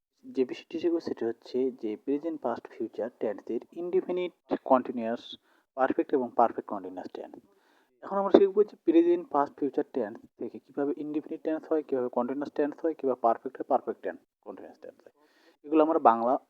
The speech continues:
বাক্যে বা বাংলা ভাষার মাধ্যমে কীভাবে চিনবো সেটা বিস্তারিত আলোচনা করবো। ঠিক আছে? প্রেজেন্ট ইনডেফিনিট, প্রেজেন্ট, আহ, কন্টিনিউয়াস, প্রেজেন্ট, পারফেক্ট কন্টিনিউয়াস, পাস্ট ইনডেফিনিট, পাস্ট কন্টিনিউয়াস, পাস্ট পারফেক্ট, পাস্ট পারফেক্ট কন্টিনিউয়াস।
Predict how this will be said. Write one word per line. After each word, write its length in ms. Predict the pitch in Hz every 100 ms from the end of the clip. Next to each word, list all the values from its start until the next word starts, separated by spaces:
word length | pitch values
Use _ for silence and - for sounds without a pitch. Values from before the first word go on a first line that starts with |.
| -
বাক্যে 420 | 110 - - - - _ _ _ _
বা 60 | 117
বাংলা 300 | 113 120 131
ভাষার 280 | 120 120 123
মাধ্যমে 420 | 123 135 143 196 - _
কীভাবে 260 | 165 160 160
চিনবো 280 | - 143 147
সেটা 200 | - 117
বিস্তারিত 360 | 110 - -
আলোচনা 320 | - 175 - -
করবো। 240 | - - _ _ _ _ _ _ _
ঠিক 80 | -
আছে? 320 | 330 - 87 - _ _ _
প্রেজেন্ট 520 | 131 123 127 135 131 -
ইনডেফিনিট, 460 | - 120 - 120 -
প্রেজেন্ট, 500 | 110 113 117 113 113
আহ, 280 | 117 110 107
কন্টিনিউয়াস, 420 | - 117 117 113 -
প্রেজেন্ট, 460 | - 107 104 110 110 -
পারফেক্ট 380 | 127 - 113 _ _ _ _
কন্টিনিউয়াস, 400 | - 98 95 82 - _ _ _ _ _
পাস্ট 320 | 135 120 -
ইনডেফিনিট, 420 | 131 120 - 117 117 _ _ _
পাস্ট 200 | 120 -
কন্টিনিউয়াস, 440 | 117 113 110 110 -
পাস্ট 180 | 113 -
পারফেক্ট, 320 | 107 104 -
পাস্ট 200 | 113 104
পারফেক্ট 300 | 104 - 92
কন্টিনিউয়াস। 600 | - - - - _ -